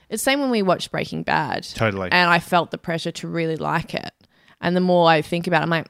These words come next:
Speaker 1: "I don't think I really liked it."
Speaker 2: Yeah.
Speaker 1: And as I see a huge amount of flaws there. Um, but while it was happening, I'm sure it was very exciting.
Speaker 2: Yep.
Speaker 1: Um, but yeah, so it's just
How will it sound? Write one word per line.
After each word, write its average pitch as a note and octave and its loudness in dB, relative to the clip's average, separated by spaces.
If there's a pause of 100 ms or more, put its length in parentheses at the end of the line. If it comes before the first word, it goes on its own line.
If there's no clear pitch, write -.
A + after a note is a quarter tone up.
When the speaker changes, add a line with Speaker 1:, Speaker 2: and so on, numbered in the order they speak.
(140)
Speaker 1:
"I F#3 0
don't G#3 -2
think G3+ -2
I G3+ 2
really F#3+ 2
liked F3+ 0
it." - -2
Speaker 2:
Yeah. G#2 2 (220)
Speaker 1:
And F3+ -2
as F3+ -2
I F3+ 4
see F#3 0
a F3+ 0
huge F#3 -4
amount E3+ -2
of E3+ -6
flaws E3 -2
there. - -4 (420)
Um, F3 -2
but D#3+ 0
while F#3 8
it - -2
was F3 -4
happening, G3+ 2
I'm E3 -2
sure - -4
it D3 -4
was D#3+ -6
very E3 -2
exciting. D#2 -4
Speaker 2:
Yep. G#2 0 (340)
Speaker 1:
Um, E3 -6 (100)
but G3+ 2
yeah, G#3 4
so F3 0
it's - -2
just - -4